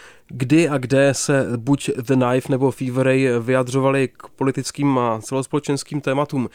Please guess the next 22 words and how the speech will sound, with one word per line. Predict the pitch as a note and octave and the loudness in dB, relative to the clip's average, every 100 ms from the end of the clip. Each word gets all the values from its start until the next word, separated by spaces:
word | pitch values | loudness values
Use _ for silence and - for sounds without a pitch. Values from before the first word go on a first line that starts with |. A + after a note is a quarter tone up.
| - - - | -14 -20 -10
Takže | A#2+ A2+ | -6 -6
si | |
to | C3 | -2
pojďme | C3+ D3 | 0 0
zkusit | - C#3+ - C#3+ | -2 -6 -4 -4
aspoň | - D#3 | -2 -2
trošku | C#3+ C3+ - D3+ C#3+ - | -2 -4 -2 0 0 -2
krátce | B2+ B2 - - - D#3 C3+ | -2 -2 -4 -4 0 2 2
shrnout. | B2 - C#3 C#3+ D3 - | 0 -4 0 2 2 -2
Eh, | - - - C3 C3 | -14 -20 -12 -4 -2
kde | B2+ D3 | 2 2
můžeme | F#3 G3 C3 | 4 4 2
vystupovat | C3 - C#3 B2+ - | -2 -4 -2 -2 -4
vůbec | B2+ B2 - | -6 -6 -6
první | - B2 C3+ | -4 0 2
náznaky | C3+ B2 A#2 B2 A#2 C3 | 4 2 0 -2 -4 -2
nějaké | A#2+ A2 C#3 | -2 -2 -6
angažovanosti | B2+ B2 A#2+ A#2+ A2+ - A#2 | -4 -4 -2 -2 -4 -6 -6
ve | A2+ | -6
tvorbě | A#2 A#2 A#2 A2 G#2 | -6 -4 -4 -4 -6
The | A2 | -8
Knife? | G2+ G2 - | -8 -12 -20